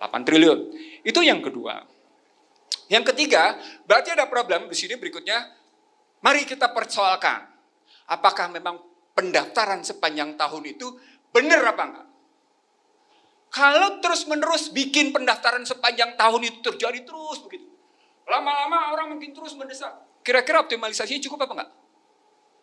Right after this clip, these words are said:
Enggak bakal cukup, bakal negatif. Kenapa? Karena lima puluh persen, enam puluh persen Anda, lima puluh lima persen Anda harus subsidi. Padahal pada saat yang sama Anda bermain dengan yang namanya hanya lima koma lima persen. Bapak Ibu sekalian,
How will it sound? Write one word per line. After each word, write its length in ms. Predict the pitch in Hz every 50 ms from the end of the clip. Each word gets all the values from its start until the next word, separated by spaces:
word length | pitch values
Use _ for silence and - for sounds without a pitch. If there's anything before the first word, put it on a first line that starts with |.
| _ _ _ _ _ _ _ _ _ _ _ _ _ _ -
Enggak 160 | 269 277 277
bakal 260 | 262 262 - - 262 247 -
cukup, 800 | 339 370 392 381 - - - 359 359 320 302 285 277 - - -
bakal 240 | - 285 320 339 339
negatif. 960 | 359 370 370 403 453 480 466 - - - - 359 339 320 311 311 - _ _ _ _ _ _ -
Kenapa? 400 | 330 - 427 - - 349 302 -
Karena 240 | 311 - 403 359
lima 160 | 359 349 330 320
puluh 160 | 320 311 311
persen, 320 | 330 311 262 - 269 254
enam 160 | 277 269 269
puluh 160 | 269 262 262 -
persen 240 | 214 208 - 339 359 -
Anda, 340 | 277 311 359 370 370 - - 175
lima 240 | 190 202 214 214 208
puluh 140 | 226 208 202
lima 20 |
persen 320 | 202 185 175 - 285 302
Anda 160 | 311 311 349 330
harus 240 | 349 349 339 -
subsidi. 720 | 403 392 392 - - - 403 427 403 392 330 - - - - _ _ _ - - _
Padahal 400 | - 311 302 392 415 370 349 330
pada 240 | 320 277 240 240 240
saat 160 | 262 226 240
yang 80 | 220 196
sama 320 | - 151 127 - 247 - - 285
Anda 160 | 311 320 302
bermain 320 | 294 254 - 262 302 302
dengan 240 | 269 247 277 311 320 - _ _ _ _ _ -
yang 160 | 214 220 208
namanya 400 | 190 156 135 127 139 - 190 - - - 214
hanya 160 | 208 254 277
lima 320 | 262 254 285 285 349 339 285
koma 240 | - 254 240 214
lima 240 | 196 185 175 160 -
persen. 320 | 233 240 220 220 180 151 131 - _ _ _ _ _ _ _ _ _ _ _ _ -
Bapak 240 | 220 247 285 311 302
Ibu 80 | 381
sekalian, 560 | - - - 226 175 151 123 113 117 - -